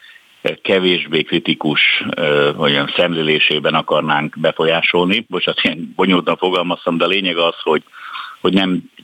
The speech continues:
illeszkedik feltétlenül ebbe a védelmi stratégiába az, amit vásárolunk. Ö, ettől függetlenül minden új, ö, fegyver, minden új tank egészen biztosan a képességét, a képességeit növeli a Magyar Honvédségnek a korábbi,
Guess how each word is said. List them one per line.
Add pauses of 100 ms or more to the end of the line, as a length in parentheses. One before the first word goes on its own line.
illeszkedik
feltétlenül
ebbe
a
védelmi
stratégiába
az,
amit
vásárolunk. (380)
Ö,
ettől
függetlenül
minden
új, (140)
ö, (320)
fegyver,
minden
új
tank
egészen
biztosan
a
képességét,
a
képességeit
növeli
a
Magyar
Honvédségnek
a
korábbi,